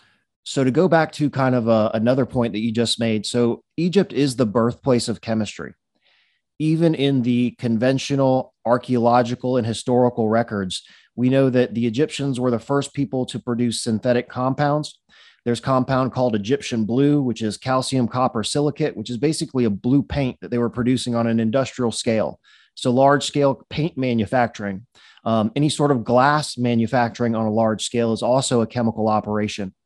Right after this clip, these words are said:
They were also making cosmetics and pharmaceuticals and all of these sort of products that involve not only a knowledge of chemistry, but also of chemical processes to convert these, um, you know, elements into actual products.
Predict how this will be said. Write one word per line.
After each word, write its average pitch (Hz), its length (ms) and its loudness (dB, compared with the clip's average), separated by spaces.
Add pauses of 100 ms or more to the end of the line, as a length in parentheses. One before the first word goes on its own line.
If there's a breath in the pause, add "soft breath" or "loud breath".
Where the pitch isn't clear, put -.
(400 soft breath)
They 117 80 2
were 127 140 4
also 135 260 2
making 135 360 0
cosmetics 127 680 2
and 120 100 -2
pharmaceuticals 123 880 2
and 107 80 -8
all 147 200 2
of 143 120 -4
these 143 160 -2
sort 139 160 -2
of - 160 -4
products 127 560 2 (320 soft breath)
that 120 200 2
involve 127 560 4
not 123 160 2
only 131 240 2
a 113 80 2
knowledge 120 360 2
of 107 100 -4
chemistry, 151 480 -4
but 131 140 0
also 127 320 2
of 104 100 -2
chemical 135 380 -4
processes 131 760 -2
to 104 100 -14
convert 117 420 -2
these, 120 280 -4 (320 soft breath)
um, 107 420 2
you 123 60 -4
know, 110 180 0
elements 143 440 2
into 127 340 -2
actual 113 320 -2
products. 131 640 0